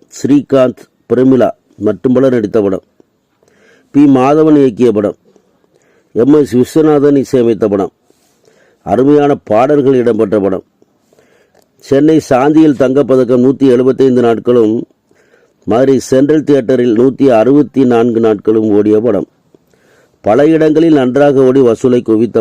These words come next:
படம். கிராமத்து ரசிகர்களும் அதிகம் பார்த்த படம். சிவாஜியின் நடிப்பும் பாராட்டும்படி அமைந்த படம். அடுத்து மூன்றாவது இடத்தை பிடிக்கும் படம் நீதிபதி. ஆயிரத்தி தொள்ளாயிரத்தி எண்பத்தி மூன்றில் வெளிவந்த படம்.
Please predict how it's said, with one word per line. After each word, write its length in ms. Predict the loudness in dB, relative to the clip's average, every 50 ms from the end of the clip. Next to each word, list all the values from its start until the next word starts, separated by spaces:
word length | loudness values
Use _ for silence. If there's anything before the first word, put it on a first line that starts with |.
| -2 -2
படம். 220 | -2 -4 -6 -8 _ _ _ _ _ -6
கிராமத்து 540 | -2 0 0 0 0 0 0 -2 -2 0 0 0
ரசிகர்களும் 600 | 0 0 0 0 0 2 2 2 0 0 0 -2 -4 -8 _ _ -6 -6
அதிகம் 420 | -2 -2 -2 0 0 0 0 0 -2 -2
பார்த்த 300 | -2 -2 -2 -2 -4 -4 -4
படம். 200 | -4 -6 -8 -10 -14 _ -20 -20 _ _ _ _ -8
சிவாஜியின் 600 | -4 -2 0 2 2 2 2 2 2 2 2 2 0
நடிப்பும் 460 | 0 0 -2 -4 -4 -2 -2 -2 -2 -4 -6 -10 _ -4
பாராட்டும்படி 840 | -2 0 0 2 2 2 0 0 -2 -4 -4 -2 -2 -2 -2 0 0 0 0
அமைந்த 280 | 0 0 0 -2 -2 -4 -6
படம். 200 | -6 -8 -10 -14 _ _ _ _ _ -20 -20 -20 -20 _ _ -6 -4
அடுத்து 260 | -2 -2 -2 0 0 2 2
மூன்றாவது 520 | 2 2 2 2 2 2 2 2 2 2 2 2
இடத்தை 260 | 0 0 0 -2 -2 -2 -2
பிடிக்கும் 380 | -2 -4 -2 -2 -2 -2 0
படம் 260 | 0 0 0 0 -2 -2 -4 -6 -10 -8 -4 0
நீதிபதி. 480 | 0 0 0 0 0 -2 -2 -2 -4 -6 -10 _ _ _ _ _ _ -4 -2
ஆயிரத்தி 300 | 0 0 0 0 0 0 0 0
தொள்ளாயிரத்தி 340 | 0 0 0 0 0 0 -2
எண்பத்தி 320 | 0 0 -2 -2 -2 -2 0 0
மூன்றில் 320 | 0 0 0 0 0 0 0
வெளிவந்த 360 | 0 0 0 0 0 -2 -2 -4
படம். 200 | -4 -6 -8 -10